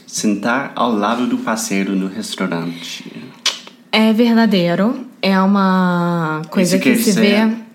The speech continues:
Speaker 1: numa mesa de quatro.
Speaker 2: É, numa mesa de quatro pessoas, ao invés de o homem sentar na frente da mulher, ele vai sentar ao lado dela.
Speaker 1: Eu acho isso horrível.
Speaker 2: Eu acho isso horrível também.
Speaker 1: É,
Speaker 2: Eu
Speaker 1: é
Speaker 2: odeio.
Speaker 1: muito incômodo.
Speaker 2: É incômodo e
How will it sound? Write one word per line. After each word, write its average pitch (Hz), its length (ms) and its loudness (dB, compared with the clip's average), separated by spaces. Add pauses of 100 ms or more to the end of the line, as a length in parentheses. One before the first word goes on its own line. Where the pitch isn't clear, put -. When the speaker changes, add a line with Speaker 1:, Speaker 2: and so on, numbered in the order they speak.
(140)
Speaker 1:
numa 110 380 4
mesa 107 320 0
de 110 120 -6
quatro. 98 560 -2
Speaker 2:
É, 226 240 4
numa 226 240 2
mesa 247 260 2
de 233 120 0
quatro 254 380 0
pessoas, 214 680 0
ao 202 60 2
invés 202 420 2
de 214 80 0
o 208 60 2
homem 196 420 2
sentar 185 360 -2
na 175 120 0
frente 175 320 -2
da 180 80 0
mulher, 175 560 0 (100)
ele 190 160 0
vai 180 240 0
sentar 185 300 -4
ao 185 80 0
lado 170 360 -2
dela. - 400 -8 (280)
Speaker 1:
Eu 101 180 -2
acho 107 300 -6
isso 113 340 -8
horrível. - 640 -8
Speaker 2:
Eu 220 80 4
acho 220 280 2
isso 214 260 -2
horrível 190 420 0
também. 156 320 -8 (240)
Speaker 1:
É, 185 80 0
Speaker 2:
Eu 185 80 4
Speaker 1:
é 214 160 0
Speaker 2:
odeio. 185 360 4
Speaker 1:
muito 127 120 2
incômodo. 127 460 -2 (280)
Speaker 2:
É 220 100 0
incômodo 240 800 2 (180)
e 247 840 0